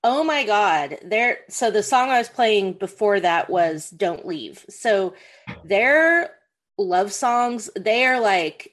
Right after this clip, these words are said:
okay, top-notch baby making songs, first of all. Like, and the whole album is just so good. Like, you know, they got really popular for No Diggity, and rightfully so. No Diggity is an amazing song, but you didn't really hear a whole lot else from them unless you were super into,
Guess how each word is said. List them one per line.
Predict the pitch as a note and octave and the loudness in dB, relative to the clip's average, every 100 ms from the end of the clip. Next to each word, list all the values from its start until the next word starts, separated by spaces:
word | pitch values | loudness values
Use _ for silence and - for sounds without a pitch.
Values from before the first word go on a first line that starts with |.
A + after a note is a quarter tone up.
| - | -2
okay, | G#3+ G#3 D3+ D3 - - | 0 0 -2 -4 -12 -6
top-notch | - E4+ - B3 G#3 - F#3 | 2 2 4 0 0 -2 -2
baby | F#3+ F3 | 0 0
making | D#3 C#3+ D3+ | -4 -8 -10
songs, | C#3+ A#2 - - | -8 -8 -8 -8
first | F#3 E3 - | -6 -6 -8
of | - | -12
all. | - - | -14 -14
Like, | - D#3 A2+ - - _ _ _ _ _ _ | -6 -4 -4 -8 -20 _ _ _ _ _ _
and | A3 A3 | 0 0
the | |
whole | A#3 C#4+ C#4 C#4+ C#4+ | 0 0 2 2 2
album | - A#3+ A3+ | 2 2 0
is | G#3+ G3 | -2 -2
just | G3+ - | -6 -6
so | B3 A#3 A3+ | -2 0 0
good. | G#3+ A3 G#3 | 0 0 0
Like, | G3+ - - - _ | -2 -4 -18 -20 _
you | G#3 | -6
know, | A#3 A3 | 0 2
they | A#3 | 2
got | C#4+ - | 2 4
really | D4 C4+ | 2 2
popular | A#3+ A3+ A#3+ A3 | 0 0 0 -2
for | G#3 | -2
No | G#3 | -2
Diggity, | F#3 F#3+ F3 F3+ G#3+ | 0 -2 -2 -2 0
and | A3+ | 0
rightfully | B3+ - A3 | -2 -2 -4
so. | F3+ A3 E3 D#3+ | -2 -2 -4 -4
No | F#3 | -6
Diggity | F#3 F#3+ F#3 E3 | -4 -4 -4 -6
is | D#3+ | -8
an | |
amazing | E3+ D#3+ D3+ C#3 | -8 -8 -8 -12
song, | - F#3 E3+ E3 | -6 -4 -4 -6
but | D#3 D#3+ - _ _ _ _ _ | -6 -8 -10 _ _ _ _ _
you | G#3+ A#3+ | -10 -8
didn't | - | -4
really | C4 B3 | -2 -2
hear | A#3 B3+ B3+ A#3 | -4 -2 0 2
a | G3 | 0
whole | - B3 A#3 | 0 2 2
lot | A3 F#3+ | 4 4
else | - A3+ - | 2 0 -2
from | A#3+ | -4
them | A#3 | -4
unless | G3 G3 G3 | -2 -2 -4
you | G#3 | -4
were | F#3+ F3+ | -4 -4
super | - A3+ G3+ G3 | -4 -6 -4 -4
into, | F3 F3 - G3+ E3 | -4 -6 -4 -2 -2